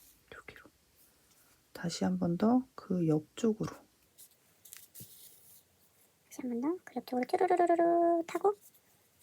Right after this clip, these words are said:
Speaker 2: 한 번에 빼주셔도 돼요. 여기 실을 감추듯이 이 뒤쪽으로, 그리고 가방에 걸더라도 얘가 이렇게 돌아갈 수가 있잖아요. 앞면 말고 뒷면도 될 수 있으니까 최대한 깔끔하게 넣어주실 거예요.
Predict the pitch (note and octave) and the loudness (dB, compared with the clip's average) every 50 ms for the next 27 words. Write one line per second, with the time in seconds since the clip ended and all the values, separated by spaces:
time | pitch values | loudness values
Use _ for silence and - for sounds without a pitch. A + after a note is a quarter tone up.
0 | - - - _ - - - C#4+ D4 - C#4 C#4 - D#4 - - - - - - | -20 -20 -20 _ -20 -10 -8 -6 -6 -4 -6 -4 -6 -6 -8 -8 -14 -18 -20 -20
1 | - _ _ _ _ _ _ _ - _ _ _ _ _ _ _ _ _ _ _ | -20 _ _ _ _ _ _ _ -20 _ _ _ _ _ _ _ _ _ _ _
2 | _ C#4+ - C#4+ - - F#4+ F4 F4+ F4 C#4+ B3 - - C#4 D4 D#4 - F#4 - | _ -2 -2 2 6 6 8 8 8 8 6 4 2 2 4 4 4 4 2 2
3 | C#4 - - B3 C4+ C4 A#3+ - _ - B3+ - C#4 - - D4+ B3+ A#3+ A#3+ C4+ | 2 2 2 2 2 0 -2 -2 _ -4 -2 -2 -2 0 2 2 2 4 2 2
4 | C#4 B3 - _ _ _ _ _ _ _ _ _ _ - - - - - _ _ | 0 -2 -6 _ _ _ _ _ _ _ _ _ _ -20 -20 -20 -20 -20 _ _
5 | _ _ - - - - - - - - D#4 D4+ F4+ G4 A4 - - _ _ _ | _ _ -20 -20 -20 -16 -12 -2 4 6 6 6 6 4 4 2 -2 _ _ _
6 | _ - - D4 C#4+ E4+ E4+ E4 D#4+ D#4+ D#4 - - C4+ C#4 D#4+ D#4+ C4+ B3 B3 | _ 2 2 6 8 8 8 10 8 8 8 8 6 8 10 10 10 10 8 6
7 | B3 B3+ A#3 A3+ - - C#4 C#4 C4+ C#4+ - - G4+ G#4+ G4 D4+ - B3+ A3+ G#3+ | 6 6 4 2 0 2 2 4 4 8 12 12 12 12 12 10 10 6 4 6
8 | - G#3+ G#3+ G#3+ C#4+ D4+ - _ - F#4 F#4 F4+ D#4+ C4 A#3+ - - - C4 C#4+ | 4 2 2 2 2 2 0 _ 4 6 8 8 8 6 4 2 2 4 4 4
9 | C#4 C4 - A#3 - A#3+ - - A#3 A3+ - E4 D#4+ - - - - - - - | 6 4 2 0 -2 -4 -2 0 -2 2 2 2 2 2 -2 -10 -20 -14 2 6
10 | - G4+ G4 F4+ F4 F4 F#4 F#4+ G4 G4 G4+ G4 G4+ G4+ - F#4+ F#4 D#4+ E4 E4 | 8 10 10 10 10 10 10 10 10 10 10 8 8 8 8 8 8 8 6 6
11 | E4+ F4 F4+ F4 - _ _ _ _ _ _ _ _ _ _ _ _ _ - A#3+ | 6 6 4 0 -4 _ _ _ _ _ _ _ _ _ _ _ _ _ 2 2
12 | B3 B3 - - - - - - | 2 2 0 -4 -10 -10 -16 -20